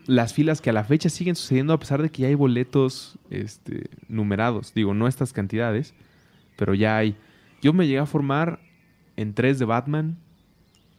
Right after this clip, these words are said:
si no es que hasta en cuatro. Creo que he visto todas las películas de Batman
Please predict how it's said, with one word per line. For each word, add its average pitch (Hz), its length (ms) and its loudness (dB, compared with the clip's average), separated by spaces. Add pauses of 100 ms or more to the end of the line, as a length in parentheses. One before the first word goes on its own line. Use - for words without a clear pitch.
(840)
si - 140 -12
no 117 60 -4
es 135 80 -8
que 160 80 -4
hasta 127 160 -6
en 98 100 -4
cuatro. 117 520 -2 (180)
Creo 143 120 -8
que 190 120 -2
he - 20 2
visto 175 240 -2
todas 160 200 2
las 117 100 -6
películas 113 360 -2
de 101 60 0
Batman 107 440 -2